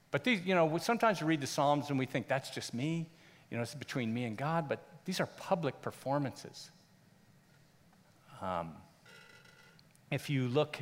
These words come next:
at many of the Psalms, the way they start, there's a prelude to some of them in your Bible. It might say, "For the strings, for the flutes, for the dedication of the temple." Or this one,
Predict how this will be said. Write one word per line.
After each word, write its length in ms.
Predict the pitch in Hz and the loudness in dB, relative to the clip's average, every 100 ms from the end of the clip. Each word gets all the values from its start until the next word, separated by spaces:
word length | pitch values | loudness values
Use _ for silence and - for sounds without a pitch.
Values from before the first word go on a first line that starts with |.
| 135 | -4
at 240 | 117 107 120 | -2 -2 -2
many 300 | 113 147 165 | 0 2 2
of 60 | |
the 60 | 104 | -2
Psalms, 440 | - 107 107 110 | -4 -2 -2 -2
the 60 | 120 | -2
way 140 | 110 | -2
they 120 | 107 107 | 0 -2
start, 420 | - - 147 110 | -2 2 4 2
there's 160 | 101 | -4
a 40 | - | -8
prelude 680 | - 147 143 113 95 85 - _ - - - - | -6 -2 -2 -2 -6 -8 -16 _ -20 -20 -20 -20
to 60 | - | -10
some 240 | - 117 | -4 -2
of 80 | 104 | -2
them 160 | 107 104 | -2 -4
in 80 | 104 | -4
your 100 | 101 | 2
Bible. 300 | 107 104 95 | 2 4 2
It 40 | |
might 260 | 92 101 - | 0 -2 -2
say, 160 | 98 | -6
"For 180 | - 117 | -2 -4
the 100 | 107 | -4
strings, 540 | - - 131 113 92 | -6 -2 -2 -2 -4
for 140 | - 110 | -6 -4
the 100 | 110 | -4
flutes, 480 | - 135 117 98 - | -2 -2 0 -2 -10
for 160 | - | -8
the 100 | 101 | -4
dedication 640 | 98 113 110 135 117 131 110 | 0 0 0 -2 -2 -4 -4
of 60 | |
the 80 | 104 | -4
temple." 460 | - 143 - 104 - | 0 -2 0 -4 -2
Or 120 | 113 | 0
this 280 | 120 190 - | 0 0 -2
one, 280 | 98 104 | -4 -4